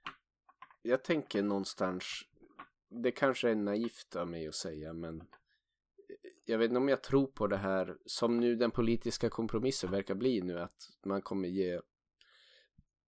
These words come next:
det här partiet ganska mycket makt i utskott och nämnder men hålla dem utanför regeringen.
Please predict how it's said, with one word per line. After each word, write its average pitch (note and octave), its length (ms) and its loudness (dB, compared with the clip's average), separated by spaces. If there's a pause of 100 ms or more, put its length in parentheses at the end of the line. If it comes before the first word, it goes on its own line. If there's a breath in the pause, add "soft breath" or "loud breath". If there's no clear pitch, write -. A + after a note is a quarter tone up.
(460)
det A2+ 200 2
här A2 280 6
partiet G#2+ 680 0
ganska A2+ 340 2
mycket G#2+ 340 0
makt G#2 400 -2
i G#2+ 40 2
utskott G#2+ 680 -2
och G2 100 2
nämnder G#2 540 2
men F#2+ 260 0
hålla F#2+ 300 2
dem G2 180 0
utanför G2 680 0
regeringen. F#2+ 840 0